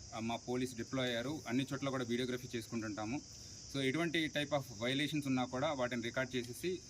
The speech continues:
దానికి, ఆ, సూటబుల్ కేసెస్ ఏవైతే ఉంటే ఖచ్చితంగా చేస్తాము. దాని ఇన్వెస్టిగేషన్ కూడా స్పీడప్ చేశాము. దీంతోపాటు ఎన్ఫోర్స్‌మెంట్ వర్క్ కూడా ఇంప్రూవ్ చేయడం జరిగింది. So, మనకి ఇంటర్‌స్టేట్ బోర్డర్ చెక్ పోస్ట్ ఎస్టాబ్లిష్ చేశాము. దీంతోపాటు మనకి, ఆ,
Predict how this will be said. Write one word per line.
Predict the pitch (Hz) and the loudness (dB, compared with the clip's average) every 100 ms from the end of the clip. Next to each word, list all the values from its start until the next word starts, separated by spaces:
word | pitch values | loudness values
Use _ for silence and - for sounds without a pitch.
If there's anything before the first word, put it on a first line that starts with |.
| - | -6
దానికి, | 117 123 123 123 110 98 - 107 | -2 0 2 0 0 -4 -8 -2
ఆ, | 104 107 101 | -2 -2 -4
సూటబుల్ | - 127 131 123 | -6 -2 0 0
కేసెస్ | 127 123 131 120 | 0 0 0 -2
ఏవైతే | 120 117 | -2 -2
ఉంటే | 113 120 | -4 -2
ఖచ్చితంగా | 113 - 127 117 113 | -6 -4 -2 -2 -2
చేస్తాము. | 110 - 113 104 101 | -6 -4 -4 -4 -4
దాని | 113 117 | -2 2
ఇన్వెస్టిగేషన్ | 117 123 131 127 131 | 2 0 -2 -2 0
కూడా | 127 151 - - - - - | 0 -2 -4 -14 -14 -12 -2
స్పీడప్ | 156 165 - | 2 2 4
చేశాము. | 131 117 110 104 | 0 0 -2 -2
దీంతోపాటు | 131 165 180 151 165 160 | 2 4 4 4 2 4
ఎన్ఫోర్స్‌మెంట్ | 156 143 165 151 156 139 | 4 4 2 2 2 2
వర్క్ | 135 127 | 0 0
కూడా | 123 127 | 0 2
ఇంప్రూవ్ | 117 117 127 | 0 0 0
చేయడం | 123 120 | 2 2
జరిగింది. | 113 113 117 160 - - - - - | 2 0 0 0 -4 -14 -14 -8 -2
So, | 127 123 120 | 2 2 2
మనకి | 127 123 123 107 90 123 | 2 2 0 0 -2 0
ఇంటర్‌స్టేట్ | 127 151 165 143 | 0 2 2 0
బోర్డర్ | 123 135 127 127 | 2 0 2 -2
చెక్ | 117 | 0
పోస్ట్ | 139 127 113 | -2 0 -4
ఎస్టాబ్లిష్ | 107 110 - 139 131 135 | -4 -4 0 2 2 0
చేశాము. | 120 135 202 | 0 -2 0
దీంతోపాటు | 139 147 156 143 139 175 233 - - - - | 0 2 2 0 0 -2 -6 -10 -14 -12 0
మనకి, | 127 127 123 113 101 95 - - - - | 2 2 2 2 0 -6 -8 -12 -10 -4
ఆ, | 101 101 101 | -2 -2 -4